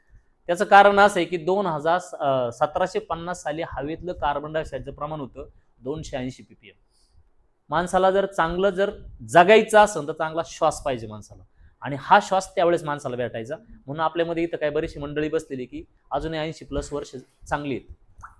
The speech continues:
चांगली चालतात, बोलतात, पार पंच्याण्णव वर्ष वय झालं तरी चांगले बोलतात. का? सतराशे पन्नास ते दोन हजार चोवीस पर्यंत जो अहवाल दिलाय, सतराशे पन्नासला दोनशे ऐंशी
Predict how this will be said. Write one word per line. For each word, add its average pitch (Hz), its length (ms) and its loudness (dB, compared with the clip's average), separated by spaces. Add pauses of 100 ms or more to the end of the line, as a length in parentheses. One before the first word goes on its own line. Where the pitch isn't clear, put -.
(220)
चांगली 156 220 -2
चालतात, 147 400 2
बोलतात, 139 360 0
पार 147 180 0
पंच्याण्णव 151 440 -2
वर्ष 147 160 -6
वय 131 140 -6
झालं 110 200 -8
तरी 131 100 -14
चांगले 117 280 -10
बोलतात. - 360 -12
का? 196 120 8 (340)
सतराशे 175 460 -2
पन्नास 175 520 -4
ते 185 100 -2
दोन 175 200 -2
हजार 156 180 0 (380)
चोवीस 175 360 0
पर्यंत 165 260 -4
जो 160 140 -2
अहवाल 151 280 4
दिलाय, 123 240 -8
सतराशे 160 420 -8
पन्नासला 160 380 -10
दोनशे 151 320 -12
ऐंशी 156 380 -16